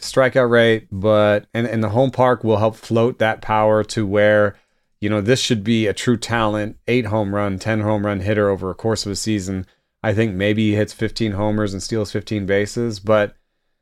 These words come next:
uh, with that kind of power, you also have some batting average risk 'cause you're just not gonna hit your way to a lot of hits. Like, you're not gonna hit a lot of doubles either.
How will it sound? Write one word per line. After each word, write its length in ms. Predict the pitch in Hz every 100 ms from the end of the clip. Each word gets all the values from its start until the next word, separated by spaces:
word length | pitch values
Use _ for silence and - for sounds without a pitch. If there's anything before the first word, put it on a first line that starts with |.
| _ _ -
uh, 200 | - 127
with 180 | 120 110
that 220 | 143 160
kind 240 | 135 143
of 100 | 110
power, 460 | - 139 147 135 117
you 200 | 110 117
also 280 | 123 123 127
have 260 | 113 117
some 220 | - 107 95
batting 320 | 107 131 104
average 240 | 87 80
risk 440 | 80 76 78 - - _ _ -
'cause 160 | 92
you're 80 | 95
just 180 | 104 101
not 160 | 113
gonna 140 | 104 98
hit 220 | 104 -
your 100 | 104
way 240 | 98 98
to 260 | 87 - 95
a 40 |
lot 240 | 92 92 90
of 80 | 82
hits. 480 | 104 110 - -
Like, 180 | 87 85
you're 80 | 92
not 160 | 95 92
gonna 260 | 95 90 95
hit 160 | 101
a 60 | 98
lot 140 | 90
of 60 | 82
doubles 380 | 95 104 92 101
either. 340 | 107 69 64